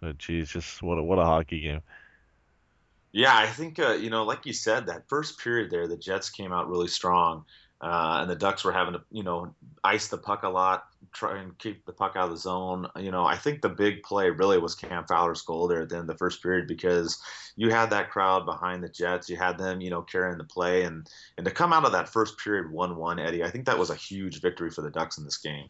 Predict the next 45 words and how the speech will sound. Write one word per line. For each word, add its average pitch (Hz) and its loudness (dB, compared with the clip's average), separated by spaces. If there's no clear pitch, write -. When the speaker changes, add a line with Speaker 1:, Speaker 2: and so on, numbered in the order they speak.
Speaker 1:
Yeah, 90 4
you, 98 0
you, 107 -2
you 123 0
kind 113 2
of 90 -2
quieted 95 4
the 82 -4
crowd 85 2
with 78 -6
that 78 0
late 80 -2
goal 82 -2
by 76 -2
Cam 76 -4
Fowler, 76 0
you 78 -4
know, 71 -6
kinda 76 -4
stunned 78 -2
everybody 73 0
and, 69 -4
and 85 -2
just 85 -2
took 85 2
a, 80 6
a 80 4
better 82 4
atmosphere 87 2
for 85 -6
yourself 80 0
and 78 -6
into 82 -8
that 78 0
second 78 -4
period 80 0
being 76 -4
tied, 73 0
and, 73 -6
and, 78 -4
you 76 -2
know, 73 -2
you 73 -6
k-, - -10
kinda, 85 0